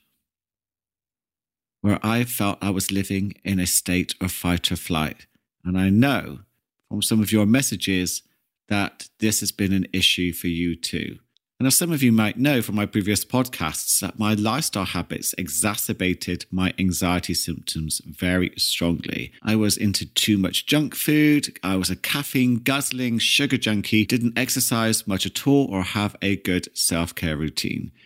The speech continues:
It just didn't feature on my radar. The victim mindset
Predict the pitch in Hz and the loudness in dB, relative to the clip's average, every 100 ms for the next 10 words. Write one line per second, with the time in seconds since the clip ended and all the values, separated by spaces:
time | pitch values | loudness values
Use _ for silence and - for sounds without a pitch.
0 | _ - 104 110 - 120 120 131 113 - | _ -2 2 2 2 0 2 2 0 -6
1 | - 135 127 - 82 87 - _ _ - | 2 2 4 -4 -2 -6 -8 _ _ -2
2 | 98 98 95 85 82 85 - - - - | 2 4 4 2 2 0 -4 -10 -12 -16
3 | _ _ _ 113 98 - - 202 180 180 | _ _ _ -2 2 0 2 2 4 4
4 | 180 175 - 110 104 | 4 2 2 2 0